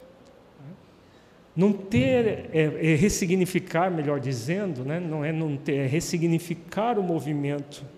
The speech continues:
de dar uma escapada para a terra longínqua, ressignificar o movimento muito comum em nós de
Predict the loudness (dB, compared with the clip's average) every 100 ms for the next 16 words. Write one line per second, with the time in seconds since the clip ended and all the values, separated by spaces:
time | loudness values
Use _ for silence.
0 | -8 -4 -2 0 0 0 -2 -4 -4 -4
1 | -2 0 0 -2 -4 -6 -6 -6 -6 -6
2 | -8 -8 -8 -8 -12 -20 -20 -20 -20 -2
3 | 2 2 2 0 0 0 -4 -8 -8 -4
4 | -2 0 0 0 0 -2 -2 -2 -2 -6
5 | -12 -20 -20 -20 -20 -20 -4 4 6 6
6 | 4 -2 -2 0 0 0 0 0 -2 -6
7 | -12 -16 -18 -20 -20 -20 -12 2 4 4